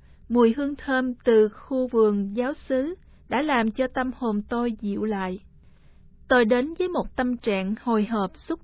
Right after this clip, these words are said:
động, với hy vọng sẽ tìm được từ cuộc đối thoại sự thấu hiểu, cảm thông và giúp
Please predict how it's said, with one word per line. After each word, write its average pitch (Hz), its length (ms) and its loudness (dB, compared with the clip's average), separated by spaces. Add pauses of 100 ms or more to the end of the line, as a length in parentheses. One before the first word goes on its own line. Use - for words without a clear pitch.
động, 196 280 -2 (340)
với 285 200 0
hy 311 160 -4
vọng 214 300 0 (100)
sẽ 247 80 0
tìm 240 320 0
được 208 300 0
từ 220 160 4
cuộc 208 280 -4
đối 285 180 -2
thoại 202 360 -4 (100)
sự 196 160 -2
thấu 302 340 -6
hiểu, 196 320 -2 (120)
cảm 214 260 -2
thông 247 340 -2 (120)
và 220 160 0
giúp 202 220 -4